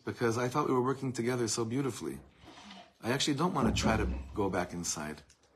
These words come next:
'Cause if you're gonna stay that you're running the show again, that it's not about you running the show or me running the show. It's about working beautifully together in harmony." That's why it's, sometimes it's so hard to go back,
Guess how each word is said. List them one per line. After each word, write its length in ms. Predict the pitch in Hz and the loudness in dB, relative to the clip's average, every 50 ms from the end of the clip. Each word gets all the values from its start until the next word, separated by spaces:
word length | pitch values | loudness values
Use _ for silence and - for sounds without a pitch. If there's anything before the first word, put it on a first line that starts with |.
| _ _ _ _ _ _ - | _ _ _ _ _ _ -10
'Cause 140 | 101 87 95 | -8 -6 -6
if 140 | 90 - | -6 -2
you're 140 | 98 120 139 | 0 0 0
gonna 240 | 147 160 131 110 101 | 2 2 0 -2 -2
stay 340 | - - - - 139 131 143 | -4 -6 -6 -2 -2 0 0
that 140 | 131 104 80 | 0 -2 -4
you're 320 | 87 92 95 104 123 143 | -4 -2 0 0 2 2
running 320 | 143 143 143 151 156 147 | 2 2 0 0 0 0
the 80 | 131 117 | 0 0
show 260 | 110 - - 135 170 | 0 0 2 2 2
again, 380 | 180 147 117 95 101 101 107 110 - - - - - - - - - - - _ _ - | 2 0 0 -4 -4 -4 -4 -6 -8 -14 -20 -20 -20 -20 -20 -20 -20 -20 -20 _ _ -16
that 340 | - 95 101 127 127 123 - - | -10 -4 -2 -2 -2 -2 -4 -6
it's 180 | 127 - - | -8 -6 -2
not 120 | 156 156 160 | -2 0 2
about 260 | 151 156 147 135 131 | 2 2 0 0 0
you 220 | 127 135 156 165 | 2 4 4 6
running 200 | 165 165 165 160 | 6 4 4 2
the 80 | 156 151 | 0 0
show 240 | - - 170 160 151 | 0 0 2 2 2
or 80 | 143 | 2
me 160 | 143 147 175 196 | 2 2 2 2
running 220 | 175 143 131 127 | 2 2 2 2
the 120 | 127 120 - | 2 2 2
show. 100 | 127 123 | 2 0
It's 100 | 120 - | 0 0
about 160 | 127 120 120 | 0 0 2
working 300 | 127 139 135 - 135 127 | 2 0 0 0 -2 -2
beautifully 420 | 117 123 135 143 135 - - 123 117 | 0 2 2 0 0 0 -2 -4 -4
together 380 | - 123 113 123 123 120 117 | -2 -2 0 0 0 2 0
in 100 | 110 104 | 0 -2
harmony." 540 | 101 87 101 113 107 90 78 - - - - - _ _ - - - - _ | -2 0 0 0 0 -2 -4 -8 -12 -14 -16 -20 _ _ -20 -20 -20 -18 _
That's 200 | - 113 113 - | -4 -4 -2 0
why 100 | 135 123 | 0 0
it's, 120 | 113 110 - | 0 2 0
sometimes 360 | 139 135 131 131 127 120 110 | 0 0 0 0 0 0 0
it's 140 | 101 - - - - | -2 -2 -2 0 0
so 120 | 139 139 131 | 0 0 0
hard 260 | 117 131 135 131 - | 0 0 -2 -2 -4
to 80 | - 110 | -6 -6
go 240 | 107 104 98 90 85 90 - - | -4 -4 -4 -4 -6 -8 -6 -2
back, 400 | 104 110 117 110 98 - - | 0 0 2 0 -2 -6 -10